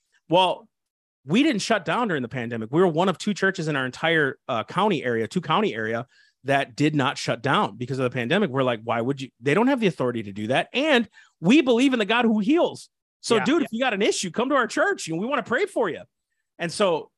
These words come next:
Speaker 1: the hope that I saw was all of a sudden you started to see pastors take a stand. You saw Christians say, "Wait a second,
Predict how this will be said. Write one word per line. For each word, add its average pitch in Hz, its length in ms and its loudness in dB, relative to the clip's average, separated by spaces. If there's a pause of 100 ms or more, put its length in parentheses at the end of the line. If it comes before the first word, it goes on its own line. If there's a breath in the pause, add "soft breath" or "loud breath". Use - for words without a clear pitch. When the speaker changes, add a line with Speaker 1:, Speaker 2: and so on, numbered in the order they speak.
(280)
Speaker 1:
the 151 280 0
hope 233 300 2
that - 100 2
I 139 80 0
saw 240 300 0
was 131 380 -2
all 165 160 2
of 226 60 -4
a 247 60 -2
sudden 202 240 -4
you 170 80 -6
started 160 260 -2
to 139 60 -6
see 135 160 -6
pastors 151 440 -2
take - 200 -10
a - 20 -16
stand. 131 240 -4 (320 loud breath)
You 165 180 0
saw 180 220 2
Christians 190 540 -2
say, 123 120 -2
"Wait 147 720 2
a 113 100 -4
second, 113 540 -6